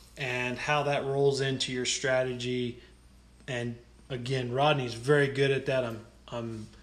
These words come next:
happy that he's willing to share that information because it's information that a lot of people don't have or haven't spent the time that he has to develop that. And so,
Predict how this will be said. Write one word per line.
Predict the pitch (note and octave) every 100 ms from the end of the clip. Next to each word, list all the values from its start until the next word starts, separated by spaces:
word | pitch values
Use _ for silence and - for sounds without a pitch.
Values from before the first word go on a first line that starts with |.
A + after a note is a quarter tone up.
| - - - - - - - - - - - -
happy | - E3+ F3 D3+
that | B2+ B2+
he's | C3 C3 A#2+
willing | C3 D3 C#3+ C3
to | A2+
share | - D#3 D3
that | C3 B2+
information | B2+ B2 B2 D3 E3 C3
because | A#2+ A#2 A#2+ A#2+
it's | A2+
information | D3+ C#3+ C3+ C3+ C3 B2+
that | A#2+
a | A#2
lot | B2 B2
of | B2
people | - A#2+ A#2
don't | A#2 C#3 D#3+
have | D#3+ C#3+ C#3+ C#3+ - - - -
or | B2
haven't | D3 D3 B2+
spent | - D3 C#3
the | C3+
time | - C#3 C3+ C3 C3 B2 - - - -
that | A#2+ G#2
he | C3 C3
has | B2 B2+ B2 B2 A2+ - - - - - - - -
to | - C3+ C3 B2+ B2
develop | A#2+ B2+ C#3+ D#3+ C3+ -
that. | A2+ G#2+ -
And | A#2 A2+
so, | C3+ B2 B2 A#2+